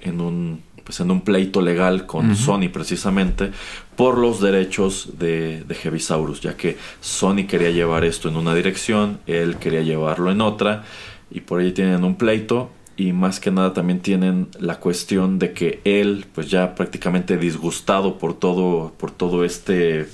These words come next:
Speaker 1: pleito que se avienta, eh, pues toma la decisión de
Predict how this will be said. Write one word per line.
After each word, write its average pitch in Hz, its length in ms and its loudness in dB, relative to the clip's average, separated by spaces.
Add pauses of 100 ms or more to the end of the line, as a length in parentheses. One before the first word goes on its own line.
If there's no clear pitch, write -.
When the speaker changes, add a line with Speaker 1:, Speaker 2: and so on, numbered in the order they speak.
(340)
Speaker 1:
pleito 104 400 2
que 80 100 -6
se - 100 -6
avienta, 87 540 0 (560)
eh, 90 140 0
pues - 260 0
toma 113 240 2
la 95 120 4
decisión 98 760 0
de 101 460 2